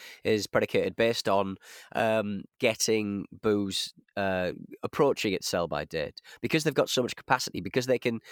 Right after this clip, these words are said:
they've got the infrastructure to sell pints really quickly.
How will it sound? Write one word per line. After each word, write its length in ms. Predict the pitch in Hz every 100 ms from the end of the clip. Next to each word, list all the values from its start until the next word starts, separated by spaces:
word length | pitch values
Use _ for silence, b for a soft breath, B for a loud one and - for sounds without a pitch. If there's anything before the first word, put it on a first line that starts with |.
| B B -
they've 160 | 113
got 200 | - 123
the 220 | 113 107
infrastructure 540 | - 120 113 110 - 95
to 100 | 101
sell 380 | - 107 101 92
pints 360 | - 104 -
really 160 | 104 92
quickly. 520 | - 127 - 82 -